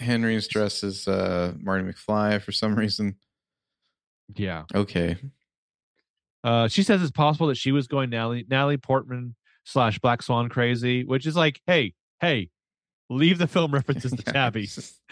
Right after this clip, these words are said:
Speaker 2: You're really eating her lunch this week." Um, so s-, he suggests, I, I'm sorry, I feel like it's sometimes they forget who's Tabby and who's Farron. I don't wanna accuse them of, like, like, like, like, doing dirty to their,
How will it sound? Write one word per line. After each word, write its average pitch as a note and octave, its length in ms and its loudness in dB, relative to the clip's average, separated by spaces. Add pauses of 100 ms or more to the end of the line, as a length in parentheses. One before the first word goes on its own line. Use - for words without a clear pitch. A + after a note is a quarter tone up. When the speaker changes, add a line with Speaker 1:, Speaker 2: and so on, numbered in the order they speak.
(100)
Speaker 2:
You're F#3+ 120 6
really G3+ 180 6
eating E3 220 0
her D#3 80 4
lunch D3 280 0
this B2+ 320 -4
week." A2+ 280 -4 (720)
Um, C#3 380 2
so D3+ 120 2
s-, - 220 -2 (200)
he D#3+ 200 0
suggests, F3+ 640 0
I, A3 120 2
I'm A3+ 140 2
sorry, F3+ 220 2
I F#3 160 -2
feel D#4+ 160 0
like C4 140 2
it's F3+ 80 -4
sometimes D3+ 340 0
they C#3 120 0
forget A#2+ 340 -4
who's A#2+ 200 -2
Tabby A2+ 320 0
and F#2+ 80 -6
who's G#2+ 160 -6
Farron. F2+ 380 -6 (920)
I D3+ 120 4
don't D3+ 160 6
wanna C#3 160 4
accuse B2+ 260 0
them A#2 120 -2
of, A2 100 -2
like, G2+ 240 -4
like, G2+ 200 -4 (100)
like, G2+ 160 -4 (180)
like, A2 140 -2 (160)
doing C3+ 240 4
dirty A#2 240 2
to A2 100 -2
their, G#2+ 180 0